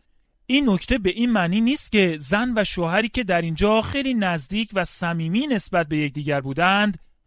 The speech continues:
در بهشت آسمانی با هم نیستند. اگر آنها بخواهند با هم باشند، البته می‌توانند. اما دوست من، فکر کنید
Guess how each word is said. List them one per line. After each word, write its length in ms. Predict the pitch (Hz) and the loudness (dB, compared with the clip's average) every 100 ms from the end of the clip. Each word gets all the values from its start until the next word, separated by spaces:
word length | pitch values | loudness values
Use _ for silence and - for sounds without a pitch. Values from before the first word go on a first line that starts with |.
| _ - | _ 0
در 200 | 185 202 | 4 4
بهشت 640 | 170 214 214 220 330 - | 4 4 6 6 4 2
آسمانی 600 | 233 196 - 160 147 156 220 | 2 2 0 -4 -4 0 0
با 160 | 180 | 0
هم 200 | 156 190 | 0 0
نیستند. 640 | 208 269 - - 110 - _ _ _ - | 0 0 -2 -6 -8 -12 _ _ _ 4
اگر 280 | 233 285 277 | 6 6 6
آنها 280 | 214 202 | 4 4
بخواهند 580 | 185 180 180 175 165 160 | 4 2 2 0 -2 0
با 120 | 151 | 0
هم 180 | 151 147 | 0 -2
باشند، 580 | 143 131 185 202 208 196 - - | -2 0 2 2 2 0 -6 -2
البته 520 | 208 185 190 - 240 | 0 2 2 2 -2
می‌توانند. 720 | 247 277 226 165 131 113 107 _ _ _ _ _ | -2 -2 -2 -2 -2 -6 -14 _ _ _ _ _
اما 360 | 214 233 262 262 - | 2 6 8 6 0
دوست 240 | 190 247 269 | 0 2 4
من، 300 | 240 175 117 - | 4 2 0 -12
فکر 300 | - - 320 | -14 -2 -2
کنید 440 | - 277 254 247 | 2 4 6 6